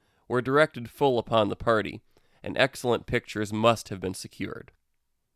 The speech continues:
This biograph machine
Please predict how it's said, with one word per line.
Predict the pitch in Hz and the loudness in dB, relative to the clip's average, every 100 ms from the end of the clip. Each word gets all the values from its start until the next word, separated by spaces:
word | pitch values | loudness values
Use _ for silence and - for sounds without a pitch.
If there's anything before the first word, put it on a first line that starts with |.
| _ _ _ _ _ _ _ _ _ _ _ _ _ | _ _ _ _ _ _ _ _ _ _ _ _ _
This | 123 147 - | 2 2 2
biograph | - 107 117 127 110 98 95 92 92 - | -10 2 6 8 6 2 0 0 -2 -6
machine | 98 - 92 92 101 | -6 -4 -4 -4 -6